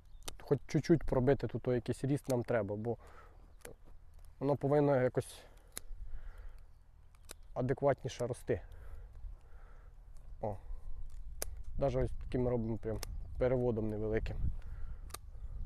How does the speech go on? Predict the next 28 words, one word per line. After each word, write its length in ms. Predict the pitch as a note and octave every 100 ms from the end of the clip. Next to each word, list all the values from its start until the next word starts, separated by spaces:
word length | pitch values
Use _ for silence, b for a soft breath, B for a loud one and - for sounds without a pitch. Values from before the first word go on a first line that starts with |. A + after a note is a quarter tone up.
| - - - - - - - - B B B B B B
Схема 320 | - F#3 F#3
посадки 460 | - E3 F#3 - D3
три 240 | - F3
і 60 | E3+
п'ять 320 | - F#3 F#3+ -
на 360 | D#3 D#3 D#3+ C#3+ - b b b
метр 340 | D3+ E3 D#3+ D3+
двадцять. 440 | D#3+ G#3 G3 C3+ - -
І 40 |
виходить, 640 | B2+ C#3+ D#3 F#3 F3 D#3+
що, 240 | - E3 D3 b b b b b C#3+
м, 380 | C#3 C#3 C#3 - - -
треба, 380 | E3 F3+ E3 D#3 B B B B
чим 240 | G#3 G3+
швидше 420 | - G3+ A3+ F3+
треба 300 | D#3 E3 D#3+
закрити 480 | D3+ E3 F#3 E3+ D#3 - b b b b b - - - - A#2
стіну 500 | - - F3+ F3+ D#3
оцю 220 | C3 C3
плодову. 460 | - C3 C3+ A#2 A#2
Тут 180 | - C#3+
ще 120 | F3
дуже 240 | E3 F3
багато 380 | D3+ D3 F3 E3
вільного 500 | D3 D3+ E3+ E3 D3+
простору 480 | C3+ D#3 - C#3 B2+
є 180 | D3 D#3+
для 200 | C3+